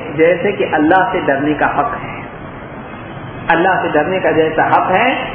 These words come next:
تم اللہ سے ڈرو۔ تو اللہ نے جہاں عام بندوں کو حکم دیا وہیں ایمان والوں کو بھی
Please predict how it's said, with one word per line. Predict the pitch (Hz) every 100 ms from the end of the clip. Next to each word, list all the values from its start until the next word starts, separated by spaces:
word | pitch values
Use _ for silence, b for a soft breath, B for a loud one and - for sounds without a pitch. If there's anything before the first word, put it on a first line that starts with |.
| -
تم | - 160
اللہ | 156 139 156 151
سے | 147
ڈرو۔ | 110 120 104 - - - - - - -
تو | -
اللہ | 226 247 277
نے | 269
جہاں | 220 220 254
عام | 269 233 277 285
بندوں | 226 233 285
کو | 277 226 233
حکم | 240
دیا | 185 185 208
وہیں | 208 196 262 220
ایمان | 190 190 214
والوں | 185 160 170 202 190
کو | 175
بھی | 175 214 311 359 -